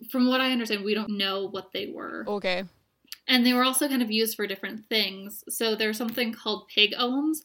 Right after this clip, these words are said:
Speaker 1: which I want to find more about. Um, they're really fascinating, and it's more of the numeric aspect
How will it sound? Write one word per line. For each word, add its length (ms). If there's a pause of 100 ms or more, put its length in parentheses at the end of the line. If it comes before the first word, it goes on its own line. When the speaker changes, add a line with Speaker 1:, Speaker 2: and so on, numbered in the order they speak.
(160)
Speaker 1:
which 160
I 100
want 280
to 60
find 220
more 160
about. 400
Um, 340
they're 380
really 380
fascinating, 580
and 100
it's 220
more 300
of 180
the 320
numeric 580
aspect 680